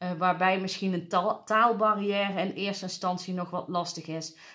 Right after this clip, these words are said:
Voor sommigen hoeft het niet een taalbarrière te zijn, maar dan kan het cultuur zijn waarbij verschil is. Maar het is wel, eh, i-, iemand die jij hebt gemanifesteerd.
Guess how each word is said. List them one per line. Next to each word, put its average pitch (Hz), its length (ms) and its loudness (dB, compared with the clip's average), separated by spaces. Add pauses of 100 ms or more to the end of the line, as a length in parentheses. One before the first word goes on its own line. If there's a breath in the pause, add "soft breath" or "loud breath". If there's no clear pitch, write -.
Voor 190 100 -6
sommigen 190 380 -2
hoeft 214 240 -2
het 208 100 -2
niet 202 200 -2
een 190 140 -2
taalbarrière 175 840 2
te 170 120 -10
zijn, 160 260 -2
maar 147 240 -2
dan 160 140 -6
kan 180 180 0
het 170 300 -6
cultuur 185 500 -4
zijn 214 360 -2 (240 loud breath)
waarbij 185 520 4
verschil 180 520 -2
is. 156 400 -6 (320 loud breath)
Maar 190 280 4
het 202 140 -4
is 185 200 0
wel, 226 320 4
eh, 196 540 -2
i-, - 200 -16 (300)
iemand 214 720 2
die 214 160 0
jij 196 260 6
hebt 190 180 0
gemanifesteerd. 180 1040 -4